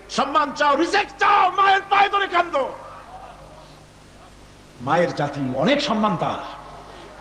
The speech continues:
রাসূল করিম সাল্লাল্লাহু আলাইহি সাল্লামকে প্রশ্ন করা হয়েছে, "হুজুর,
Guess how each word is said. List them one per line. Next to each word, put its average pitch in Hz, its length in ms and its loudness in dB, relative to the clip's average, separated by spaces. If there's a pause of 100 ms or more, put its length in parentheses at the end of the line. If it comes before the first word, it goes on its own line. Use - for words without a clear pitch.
(1200)
রাসূল 214 260 2
করিম 196 280 0
সাল্লাল্লাহু 185 440 2
আলাইহি 170 160 -4
সাল্লামকে 175 300 -2
প্রশ্ন - 320 -4
করা 170 160 2
হয়েছে, 156 180 -2
"হুজুর, 202 280 2